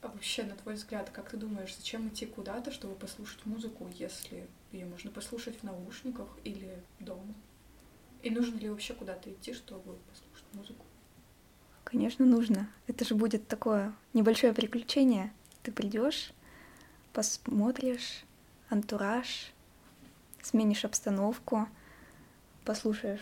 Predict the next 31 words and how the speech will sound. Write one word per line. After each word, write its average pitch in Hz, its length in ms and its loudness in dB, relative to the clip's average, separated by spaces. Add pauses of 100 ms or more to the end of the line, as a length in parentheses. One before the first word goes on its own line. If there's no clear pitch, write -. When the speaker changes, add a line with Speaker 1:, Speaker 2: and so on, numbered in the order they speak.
Speaker 2:
пластинки 208 840 2
где-то 202 640 -2
в 214 40 -14
другом 214 380 4
месте, 202 360 2
или 208 140 6
это 208 180 -2
будут 202 200 2
диски, 214 460 2
или 196 200 2
это 208 120 2
будут 208 300 0
кассеты. 202 640 0 (720)
Тут 196 160 -2 (320)
без 196 220 0
разницы. 202 640 0
Это 208 180 -4
будет 196 280 -2
просто 202 360 2
очень 202 400 2 (280)
такие 196 340 -2
яркие 208 400 0
эмоции, 214 380 2
впечатления. 208 680 2
Это 180 340 -6 (480)
не 226 420 8
что-то 311 380 4
такое 196 340 2
будет 202 340 0
легко 208 280 0
доступное. 202 640 2